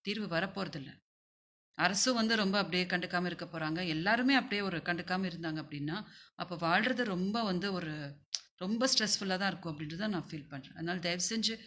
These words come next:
இந்த வீடியோல நீங்க பாருங்க. நான் போஸ்ட் பண்ணிருக்க இந்த வீடியோ நீங்க தயவு செஞ்சு பாருங்க. அவ்வளோ வந்து ஒரு தலை-, ஒரு, ஒரு, ஒரு, ஒரு பெரிய நடிகரை வந்து பேச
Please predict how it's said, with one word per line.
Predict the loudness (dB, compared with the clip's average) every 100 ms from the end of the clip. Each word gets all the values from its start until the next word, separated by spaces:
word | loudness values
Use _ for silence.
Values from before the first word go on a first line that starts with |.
| -20 -16
இந்த | -6 -2
வீடியோல | 0 0 0
நீங்க | 0 -2
பாருங்க. | 4 4 6 2 -2 -4 -12 _
நான் | -2 -2
போஸ்ட் | -2 -2
பண்ணிருக்க | -2 -2 -2
இந்த | -2
வீடியோ | -2 0
நீங்க | 0 0
தயவு | -2 -4
செஞ்சு | -6 -4
பாருங்க. | -2 0 -2 -4 -8 -18 _ _ _ -20 _ _ -4
அவ்வளோ | -4 0 2 2
வந்து | 4 4
ஒரு | 4 2
தலை-, | 2 4 4
ஒரு, | 2 0 0 0 -2
ஒரு, | -2 -2
ஒரு, | -4 -4 -6 -8
ஒரு | -10
பெரிய | -2 0 2
நடிகரை | 2 2 0
வந்து | 0 -2
பேச | -4 -6